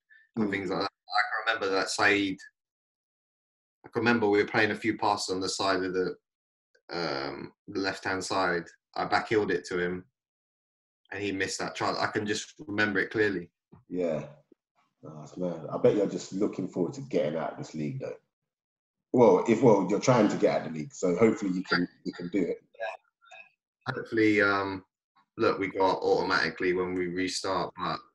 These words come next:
Speaker 1: if not, through the playoffs.
Speaker 2: Yeah. If you had to, if you had to look at, if you missed out on automatic, 'cause you guys are, what, ten, ten points off?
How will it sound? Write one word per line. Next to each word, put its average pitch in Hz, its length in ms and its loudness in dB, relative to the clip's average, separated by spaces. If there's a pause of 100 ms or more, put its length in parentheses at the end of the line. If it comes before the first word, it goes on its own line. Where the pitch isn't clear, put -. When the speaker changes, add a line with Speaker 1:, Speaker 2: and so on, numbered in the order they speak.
(120)
Speaker 1:
if - 200 -8
not, 92 280 -4
through 95 220 -2
the 87 80 -8
playoffs. 95 600 -4 (540)
Speaker 2:
Yeah. 67 320 -4 (300)
If - 160 -10
you 104 120 2
had 120 160 4
to, 92 320 2 (680)
if - 120 -16
you 107 80 0
had 117 120 0
to - 100 -8
look 95 240 -6
at, - 260 -6 (800)
if 131 180 -4
you 170 120 2
missed 147 280 6
out 90 260 2 (440)
on 101 140 0
automatic, 101 600 -4
'cause 113 120 -2
you 135 60 8
guys 120 200 8
are, 110 80 6
what, 104 180 6
ten, 151 320 4 (120)
ten 175 140 4
points 202 220 4
off? 233 200 4